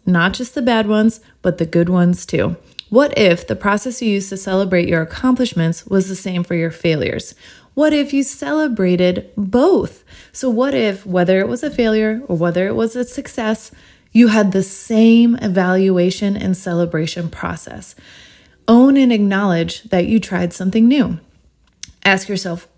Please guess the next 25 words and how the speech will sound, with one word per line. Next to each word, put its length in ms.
"What 280
worked?" 400
Ask 220
yourself, 460
"What 360
didn't 340
work?" 360
Ask 260
yourself, 520
"What 440
would 240
you 160
do 240
differently 960
next 540
time?" 340
Can 680
this, 600
whether 300
it's 160
a 60
product 640
or 180
a 100
service 680